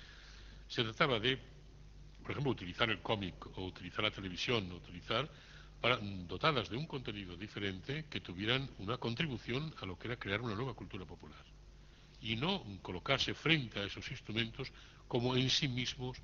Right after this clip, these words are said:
vulgarizadores. Cuando Matelar, eh, escribe, eh, para leer el Pato Donald, que era una, como una interpretación de las claves ideológicas que había detrás de, del Pato Donald, no estaba condenando el cómic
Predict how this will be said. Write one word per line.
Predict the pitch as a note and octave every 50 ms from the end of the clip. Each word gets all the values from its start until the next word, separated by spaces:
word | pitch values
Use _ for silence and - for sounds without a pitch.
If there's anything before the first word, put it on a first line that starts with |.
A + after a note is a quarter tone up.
| - - - - - -
vulgarizadores. | G#2+ B2 C3 A#2 G#2 G2 F2+ E2+ - - E2 D2+ D2 D2 - - - - - - - - - - - - - - - - -
Cuando | - A2 A2 A2+ A2 G#2+ G#2+ G#2+ G2+ G2 F#2+ F2+
Matelar, | F#2+ G2+ G2 - G#2 G#2+ B2 A#2+ G#2+ F#2 F#2+ - - - - -
eh, | G#2+ G2 F#2+ F2+ F2+ E2 D#2 D2+ - - - - - - - - - - - - - - - - - - -
escribe, | A2+ A2 G2+ - - - D3 C#3+ A2+ G#2+ G2+ G2+ G#2 G#2 G2+ G2 F#2+ F#2+ F#2
eh, | F#2 F2+
para | - G#2+ G#2+ G2+
leer | G#2+ C3 B2
el | A2+ -
Pato | - A#2 - A#2
Donald, | G#2+ G#2+ G2+ F2+ F2 G2+ C3+ D3 - - -
que | - -
era | F2 F2+ F2+ F2
una, | F2 E2+ F2 F#2 F#2 F2+ F2 F2 F2+ F2 E2+
como | - F2+ F2
una | F#2 G2+ G#2
interpretación | G#2 G#2+ - A2 G2+ G#2 G2 F#2 - - A#2 G#2+ G2+
de | F#2 F2
las | E2+ E2+ E2 -
claves | - - A2+ G#2+ G#2+ G#2 -
ideológicas | G#2+ G2+ G2+ A2+ G#2+ - A2 - - F#2+ -
que | - F#2+
había | G2 G#2+ G#2+
detrás | G2+ G2 - A#2 G#2+ F#2+ F2+
de, | F2+ F2 E2+ F2
del | E2+ E2+ E2
Pato | - G#2+ G#2+ - A#2+
Donald, | A2 A2 A2 C3 D3+ C#3+ - - - - - - - -
no | - A#2+ D#3
estaba | D3+ - - G3+ E3+ A#2+
condenando | - A2 F#2+ F#2+ F#2+ G2 F#2+ F2+ F2+
el | F2 -
cómic | - F#2+ D#2+ D#2+ D#2